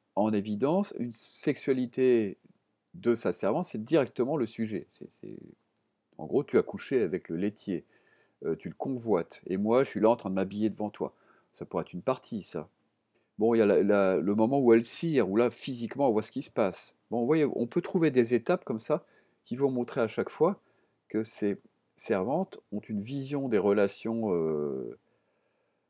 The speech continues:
des relations, un service, normalement, hein, je, je, je, je t'aide à faire le ménage chez toi et, et en échange, tu me payes. Bon, bah, voilà, ça, c'est, c'est, c'est un échange commercial. Bah, ici, on fait entrer tout un tas de, de choses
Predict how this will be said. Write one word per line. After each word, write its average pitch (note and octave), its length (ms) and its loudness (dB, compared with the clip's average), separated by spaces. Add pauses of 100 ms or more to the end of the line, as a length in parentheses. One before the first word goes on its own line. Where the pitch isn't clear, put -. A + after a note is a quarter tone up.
(180)
des F#2+ 140 2
relations, F#2+ 760 0
un D#2 120 -2
service, A#2 480 -2
normalement, G#2 460 -2
hein, A#2+ 40 -6
je, F#2+ 240 -10
je, F2 220 -12
je, E2+ 120 -14 (120)
je E2+ 180 -20
t'aide G2+ 220 -4
à D#2+ 140 -6
faire E2+ 160 -6
le F2+ 60 -12
ménage F2+ 280 -6
chez - 120 -12
toi F#2 380 -8
et, B1 260 -16 (1000)
et - 40 -16
en D#2+ 80 -12
échange, G2+ 360 -8
tu D2+ 120 -12
me C2 40 -12
payes. C3+ 280 2
Bon, D#2+ 160 -10
bah, - 180 -12
voilà, - 200 -12
ça, - 120 -12
c'est, - 240 -12
c'est, - 240 -20
c'est - 160 -20
un - 220 -18
échange F#2 240 -4
commercial. G2 600 0 (560)
Bah, E2+ 140 -2
ici, G#2+ 240 -4
on C#3 120 0
fait A#2+ 120 0
entrer D#3 380 2
tout - 260 -8
un A#2 140 0
tas C3+ 220 4
de, F#2 300 0 (800)
de F#2+ 120 -8
choses A2+ 480 2